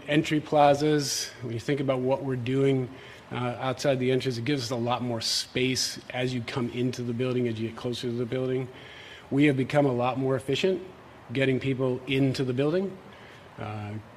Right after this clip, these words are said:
our team has worked really well from a technology standpoint with our scanners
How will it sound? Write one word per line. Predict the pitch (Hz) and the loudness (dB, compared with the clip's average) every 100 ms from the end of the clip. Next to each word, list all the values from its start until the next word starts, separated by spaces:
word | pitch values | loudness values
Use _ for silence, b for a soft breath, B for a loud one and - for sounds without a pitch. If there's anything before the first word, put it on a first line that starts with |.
| - - - | -20 -18 -8
our | 113 117 | -6 -4
team | - 147 143 | -2 2 4
has | 131 123 | 4 0
worked | 123 117 | -4 0
really | 131 127 | 0 2
well | 127 127 | 0 -2
from | 123 | -4
a | 113 | -6
technology | 120 113 120 123 123 | -4 -4 -2 -2 -2
standpoint | 117 - 123 120 - 123 113 | -2 -2 -2 -2 -2 -2 -2
with | 104 | -6
our | 104 | -6
scanners | - - 127 123 123 123 - | -8 -2 0 2 2 0 -4